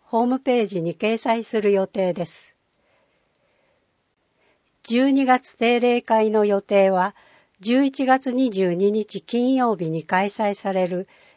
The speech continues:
議会運営委員会で正式決定されます。詳しくは議会事務局、電話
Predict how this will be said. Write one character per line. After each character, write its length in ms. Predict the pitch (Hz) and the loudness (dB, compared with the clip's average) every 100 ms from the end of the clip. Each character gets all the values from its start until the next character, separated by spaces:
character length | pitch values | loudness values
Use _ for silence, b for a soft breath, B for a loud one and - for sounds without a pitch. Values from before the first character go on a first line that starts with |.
| b | b
議 160 | 226 202 | -6 0
会 300 | 254 269 262 | 2 2 0
運 320 | 254 247 240 | -2 -2 0
営 260 | 233 226 | 0 0
委 100 | 226 220 | 0 0
員 220 | 226 214 | 0 -2
会 300 | - 156 156 | -4 -6 -6
で 280 | 160 190 - | -8 -10 -12
正 260 | - 226 | -4 -2
式 280 | 247 - 240 | -2 -6 -10
決 220 | - 226 | -6 -6
定 260 | _ 185 160 | _ -4 -4
さ 180 | - 160 | -4 -6
れ 140 | 165 | -4
ま 140 | 170 156 | -6 -8
す。 300 | - - _ b b b b b b b b _ _ | -12 -20 _ b b b b b b b b _ _
詳 220 | - 240 | 0 0
し 160 | 254 - | 0 -8
く 120 | 202 | -4
は 220 | 175 175 - | -4 -4 -8
議 160 | - 196 | -8 -2
会 300 | 226 254 247 | 0 0 -2
事 120 | 247 | -4
務 120 | 233 | -6
局、 480 | 220 185 147 151 175 _ b b b | -6 -8 -8 -10 -14 _ b b b
電 260 | 196 202 196 | 0 0 0
話 240 | 190 190 | -2 -4